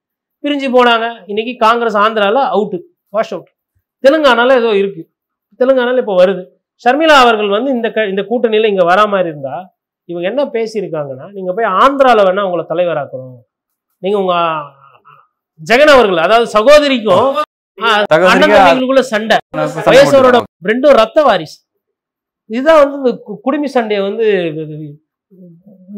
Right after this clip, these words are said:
Speaker 1: இது முடிச்ச வைக்கணும் பண்றதுன்றது. அவங்க சொல்றாங்க, "நான் தெலுங்கானா அரசியல் பண்றேன், ஒய் எஸ் ஆர் ராஜசேகர் ரெட்டி எப்படி ஆண்டாரோ அது மாதிரி நாங்க ஆள்றோம்" அப்படின்ற மாதிரி அந்த அம்மா சொல்றாங்க.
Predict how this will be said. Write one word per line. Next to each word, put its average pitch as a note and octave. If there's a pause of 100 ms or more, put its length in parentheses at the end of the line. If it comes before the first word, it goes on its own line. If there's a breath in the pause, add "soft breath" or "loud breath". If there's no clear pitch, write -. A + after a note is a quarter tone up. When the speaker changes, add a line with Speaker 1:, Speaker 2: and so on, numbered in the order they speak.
(380)
Speaker 1:
இது A#3
முடிச்ச C#4
வைக்கணும் F#3+
பண்றதுன்றது. D#3+ (560)
அவங்க C4+
சொல்றாங்க, C4+
"நான் B3+
தெலுங்கானா B3+
அரசியல் F3
பண்றேன், C3 (160)
ஒய் D3+
எஸ் B3
ஆர் B3+
ராஜசேகர் A3+
ரெட்டி G3+
எப்படி G3
ஆண்டாரோ G3+
அது C4
மாதிரி A#3
நாங்க F#3+
ஆள்றோம்" F3 (360)
அப்படின்ற F#3
மாதிரி A3
அந்த A#3+
அம்மா A3 (100)
சொல்றாங்க. E3